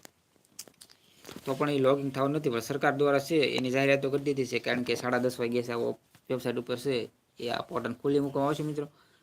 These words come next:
પણ હજી સરકાર શ્રી કીધું પ્રમાણે છે, એ અહીંયા ઓપન થતું નથી, મિત્રો, કારણ કે કોઈ પણ સર્વર ડાઉન હોવાના કારણે આ ઓપ-, ઓફિશિયલ વેબસાઇટ છે, મિત્રો, ઓપન ન થતી. આપણે પ્રયત્ન એકવાર કરીએ હજી,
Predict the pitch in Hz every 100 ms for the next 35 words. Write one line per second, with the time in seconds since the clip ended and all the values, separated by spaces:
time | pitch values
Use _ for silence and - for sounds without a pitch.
0 | _ _ _ 113 120 123 127 127 135 123
1 | 135 127 135 135 127 127 123 123 135 131
2 | 123 127 123 123 123 120 120 _ _ _
3 | _ _ _ _ _ _ _ _ _ _
4 | - _ 135 131 131 135 127 127 135 120
5 | 110 - - 123 120 120 107 _ 131 123
6 | 131 127 123 123 117 117 120 110 120 113
7 | 123 123 127 - _ _ _ _ _ _
8 | _ _ _ _ _ _ _ _ _ _
9 | _ 117 123 123 _ - 123 135 127 127
10 | 127 135 139 139 123 123 123 127 127 135
11 | 117 135 160 _ _ _ _ _ _ _
12 | _ _ _ _ _ _ _ _ - 120
13 | 120 135 135 139 135 123 147 151 127 117
14 | 131